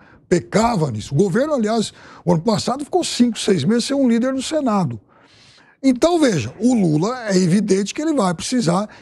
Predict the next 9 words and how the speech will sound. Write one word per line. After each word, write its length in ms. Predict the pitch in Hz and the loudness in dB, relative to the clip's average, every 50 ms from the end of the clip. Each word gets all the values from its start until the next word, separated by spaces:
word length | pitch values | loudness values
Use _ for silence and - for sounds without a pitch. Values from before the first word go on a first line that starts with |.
| _ | _
de 100 | - 156 | -4 -4
figuras 600 | - - 214 214 165 143 165 196 226 254 262 - | -2 0 2 2 2 2 2 2 2 0 0 -2
competentes 640 | - - 262 269 269 311 294 240 - 240 240 233 - | -2 -2 -2 0 0 -2 -2 0 0 0 0 0 0
no 120 | - 240 - | 0 0 0
Senado. 580 | - - 269 262 226 190 165 139 123 160 196 - - | 2 2 2 2 2 2 0 -2 -6 -10 -12 -8 -4
Agora, 540 | 269 302 302 254 240 220 185 147 127 120 - - - - - _ _ _ _ _ - | -2 0 2 2 2 2 0 -2 -6 -10 -16 -20 -20 -20 -20 _ _ _ _ _ -2
é 160 | 196 165 165 | 0 2 2
aquela 380 | 160 - - 196 202 226 247 | 2 0 -2 -2 -2 -2 -2
coisa, 400 | - - 196 175 143 113 - - | 0 0 0 0 0 -2 -6 -12